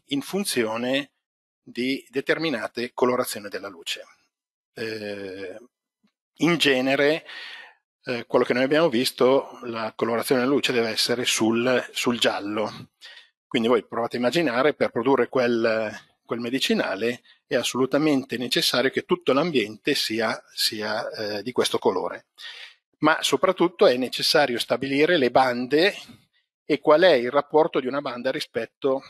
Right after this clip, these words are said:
rispetto agli altri. Questo è stato fatto attraverso questa funzione, eh,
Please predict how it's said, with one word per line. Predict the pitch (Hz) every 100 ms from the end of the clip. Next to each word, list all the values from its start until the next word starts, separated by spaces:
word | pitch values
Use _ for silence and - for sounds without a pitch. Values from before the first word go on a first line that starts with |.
| - -
rispetto | 131 - 113 -
agli | 104 92
altri. | 90 - 98
Questo | - - 131
è |
stato | - 117 233
fatto | - - _ 131 143 - - - -
attraverso | 120 - 139 113 110 - 127
questa | - 104 - - 98 85 - _
funzione, | - 160 196 - 113 101 110 135 - _ _ _ _ _ _ _ _
eh, | 113 113 110 110 104 110